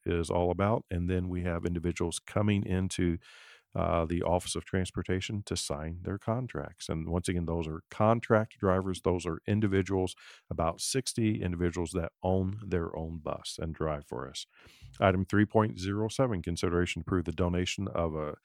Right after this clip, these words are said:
C V, that's a conforming vehicle, uh, bus to sema, Southern Indiana Mentoring Academy. You know,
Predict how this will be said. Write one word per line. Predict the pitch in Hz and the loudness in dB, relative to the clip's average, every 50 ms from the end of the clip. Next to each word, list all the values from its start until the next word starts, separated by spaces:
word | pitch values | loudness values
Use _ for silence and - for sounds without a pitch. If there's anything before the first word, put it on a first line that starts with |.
| - - - _ - | -20 -20 -20 _ -8
C | - - - 120 110 | -6 0 4 4 4
V, | 107 117 120 | 6 4 4
that's | 107 98 95 - - | 4 4 2 2 0
a | - | 0
conforming | - 90 85 80 - - - 95 101 104 101 95 92 92 95 - | 0 2 2 2 -2 -2 0 2 2 4 2 2 0 0 -4 -4
vehicle, | - 87 87 87 85 - 95 95 95 - _ _ _ _ - _ _ _ | -4 -2 -2 -2 -2 -2 -4 -6 -6 -6 _ _ _ _ -20 _ _ _
uh, | - - 78 73 71 71 | -8 -6 -4 -4 -4 -6
bus | 73 73 76 80 78 107 127 - - - - - | -6 -6 -4 -4 -2 -2 -4 -4 -8 -10 -12 -10
to | - 82 80 78 | -8 -6 -6 -6
sema, | 73 - - - 101 101 107 120 123 123 | -6 -8 -4 -2 0 0 0 0 -2 -2
Southern | - - 87 82 85 85 | 0 0 0 0 -2 -4
Indiana | 85 87 85 85 80 76 76 76 | -4 -4 -4 -4 -4 -4 -6 -8
Mentoring | 78 80 87 90 - - 101 101 107 110 - - | -8 -8 -8 -8 -4 -4 -2 -2 -2 -2 -4 -6
Academy. | - - 95 90 92 95 104 110 120 - - - - - _ _ - | -2 -2 0 0 0 0 -2 -4 -4 -8 -12 -20 -20 -20 _ _ 0
You | - 98 | 2 6
know, | 95 95 92 87 - | 6 6 6 4 2